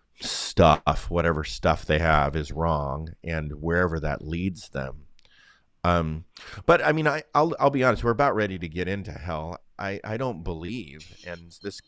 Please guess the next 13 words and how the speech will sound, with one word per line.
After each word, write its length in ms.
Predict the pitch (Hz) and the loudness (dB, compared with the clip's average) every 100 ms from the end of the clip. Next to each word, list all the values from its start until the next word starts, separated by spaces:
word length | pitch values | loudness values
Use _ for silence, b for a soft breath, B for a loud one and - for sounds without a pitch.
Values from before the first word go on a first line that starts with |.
| - 95 | -14 -10
this 140 | 92 | -8
conversation 640 | - 104 90 113 117 82 | -2 0 0 -2 -4 -8
is 100 | 78 | -10
kind 240 | - 92 110 | -8 -6 -2
of 60 | |
a 60 | 78 | -4
non-issue 1700 | 78 80 85 85 80 _ _ _ _ _ _ _ - 107 127 - 78 | -2 -2 0 -2 -8 _ _ _ _ _ _ _ 2 2 2 0 -2
for 180 | 71 82 | -2 -2
me, 200 | 78 80 | 0 -2
'cause 200 | - 95 | -4 -2
I 100 | 104 | 2
don't 200 | 120 76 | 2 0
believe 460 | 87 85 98 110 | -2 -2 0 0